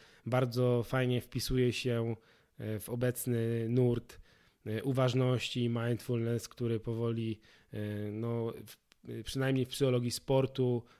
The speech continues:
mm, no, mocno odznacza swoje, e, s-, s-, swo-, swoje oddziaływanie. E, dalej mamy, e, f-, dwa pi-, polskie filmy dokumentalne, które,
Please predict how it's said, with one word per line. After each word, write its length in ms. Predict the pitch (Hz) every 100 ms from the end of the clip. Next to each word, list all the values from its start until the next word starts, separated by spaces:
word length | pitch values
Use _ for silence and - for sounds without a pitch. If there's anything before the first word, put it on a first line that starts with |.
| _ _ _
mm, 600 | 110 107 104 104 104 110
no, 120 | 131 143
mocno 560 | 156 147 - 120 110
odznacza 600 | 123 113 120 131 123 127
swoje, 580 | - 127 123 117 117 113 - - _
e, 60 | 110 110 113 113 113 113 113 113 113 - 104 110 - 110 117 117 113 110 117
s-, 500 | 107 117 - 104 -
s-, 120 | 120
swo-, 320 | - - - 123
swoje 320 | - 135 127
oddziaływanie. 800 | 123 127 120 127 120 104 113 180 - _ - - - - - - - - _ _ _ _ _ _ _ _ -
E, 380 | 117 113 117 117
dalej 340 | 131 180 196
mamy, 560 | 185 180 170 170 165 139
e, 160 | 139 135
f-, 540 | - - - - -
dwa 240 | 127 123 160
pi-, 180 | 165 139 - -
polskie 380 | 165 156 160
filmy 300 | 139 151 143
dokumentalne, 760 | 135 - 143 127 127 104 101 120
które, 600 | - 123 117 117 117